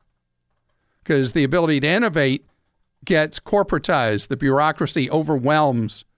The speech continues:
the ability to innovate. So we as a country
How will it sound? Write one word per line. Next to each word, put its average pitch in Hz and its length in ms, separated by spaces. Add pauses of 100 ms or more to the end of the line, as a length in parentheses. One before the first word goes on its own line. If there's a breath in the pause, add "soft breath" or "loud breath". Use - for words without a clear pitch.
(420)
the 147 140
ability 143 480
to 131 100
innovate. 151 460 (1040)
So 156 480 (1500)
we 240 240
as 151 140
a 139 60
country 151 760